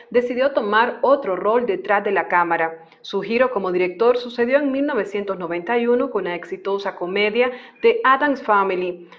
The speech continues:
Después de su impresionante debut, dirigió una secuela de Addams, Getting Shorty, y su mayor logro, Men in Black. Hombre de Negro, que ganó varios premios en varios festivales de cine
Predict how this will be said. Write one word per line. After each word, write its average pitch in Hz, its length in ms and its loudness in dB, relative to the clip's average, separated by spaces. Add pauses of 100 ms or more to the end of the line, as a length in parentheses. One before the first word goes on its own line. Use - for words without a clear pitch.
Después 247 360 4
de 359 80 0
su 349 120 -4
impresionante 180 680 0
debut, 214 480 2 (160)
dirigió 240 560 -2
una 294 180 -2
secuela 208 540 -2
de 175 200 -4
Addams, 175 480 0 (320)
Getting 170 220 0
Shorty, 262 600 2
y 240 60 -8
su 202 140 -2
mayor 180 380 -2
logro, 269 560 4
Men 240 300 2
in 214 100 -2
Black. 185 480 2 (720)
Hombre 196 300 -4
de 185 140 0
Negro, 262 420 2
que 262 140 0
ganó 262 320 2
varios 214 400 0
premios 247 520 -2
en 254 140 0
varios 294 240 0
festivales 185 540 -2
de 160 80 -6
cine 175 500 -6